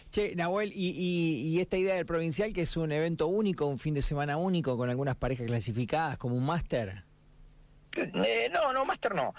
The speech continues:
Speaker 2: Máster sería una coronación a lo que venía haciendo en el año, ¿eh? Esto es directamente, el, el provincial agrupa a los clasificados de las diferentes regiones.
Speaker 1: Bien.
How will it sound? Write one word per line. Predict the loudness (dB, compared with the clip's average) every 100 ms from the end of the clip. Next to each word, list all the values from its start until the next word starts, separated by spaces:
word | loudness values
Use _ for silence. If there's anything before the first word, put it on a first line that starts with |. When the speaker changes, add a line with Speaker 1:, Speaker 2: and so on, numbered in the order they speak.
| -10 -8
Speaker 2:
Máster | -2 -2 -2
sería | -2 0
una | 0 0
coronación | 2 2 0 0 0
a |
lo | 0
que | 0
venía | 0 0
haciendo | -2 -2
en | 0
el | 0
año, | 0 -2
¿eh? | 0
Esto | 2 2 2 2
es | 0 -2 -4
directamente, | -2 0 0 -2 0 0 2
el, | 0 0 0
el | 0
provincial | 0 0 0 0
agrupa | 2 0 0 0 -2 -2 -10 -18 -10
a | -4 -2
los | 0
clasificados | -2 -2 -4 0 2 2
de |
las | 2 0
diferentes | 0 0 0 -2
regiones. | 0 0 0 -2
Speaker 1:
Bien. | -2 0 0